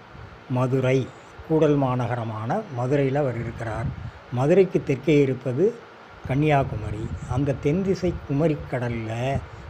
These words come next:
நாரையும் அதனுடைய பேடையான மனைவியும் திருநீராடி வருகிறார்கள். அவங்க பறந்து போகிறது மதுரைக்கு வடக்கே இருக்கக்கூடிய தஞ்சாவூருக்கு அருகில் இருக்கிற திருச்சத்திமுற்றம். ஆகவே தான் "தென்திசை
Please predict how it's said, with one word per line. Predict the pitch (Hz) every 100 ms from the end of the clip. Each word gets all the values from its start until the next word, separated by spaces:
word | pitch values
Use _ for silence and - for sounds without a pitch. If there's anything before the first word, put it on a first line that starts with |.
| - 131
நாரையும் | 127 143 139 135 139
அதனுடைய | 131 131 127 123 120 117 - - - -
பேடையான | 147 143 131 120 117 123 113
மனைவியும் | 113 127 120 113 175 143 - - - - - - - - - -
திருநீராடி | 160 180 160 139 120 123 160
வருகிறார்கள். | 127 120 117 113 101 120 127 127 - - - - -
அவங்க | 127 143 147
பறந்து | 143 131 143 190 180
போகிறது | 151 131 117 117 117 131 135 131 - 120
மதுரைக்கு | 120 147 180 165 - 202 226
வடக்கே | 123 139 170 170 156
இருக்கக்கூடிய | 139 - 127 - 127 113 113 127 131 - - - - - - - -
தஞ்சாவூருக்கு | 131 143 156 151 143 135 120 127
அருகில் | 127 127 123
இருக்கிற | 117 107 143 147 -
திருச்சத்திமுற்றம். | 160 - 143 - 123 113 - 104 - - -
ஆகவே | 120 120 120
தான் | 123 165 -
"தென்திசை | 135 151 156 147 156